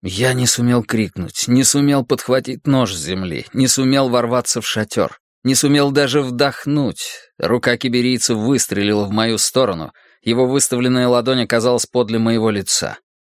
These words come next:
Ладонь, в которой вдруг открылся тигриный глаз.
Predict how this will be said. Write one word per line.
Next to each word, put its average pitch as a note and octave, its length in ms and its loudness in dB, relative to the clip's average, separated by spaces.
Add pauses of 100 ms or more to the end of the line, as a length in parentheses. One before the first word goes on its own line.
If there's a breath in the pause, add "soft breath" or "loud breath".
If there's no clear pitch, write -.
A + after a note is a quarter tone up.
(400)
Ладонь, F2+ 460 -4 (440)
в - 60 -20
которой B2 380 0
вдруг B2 320 0
открылся B2+ 600 -2
тигриный A#2 720 2
глаз. A#2 580 -2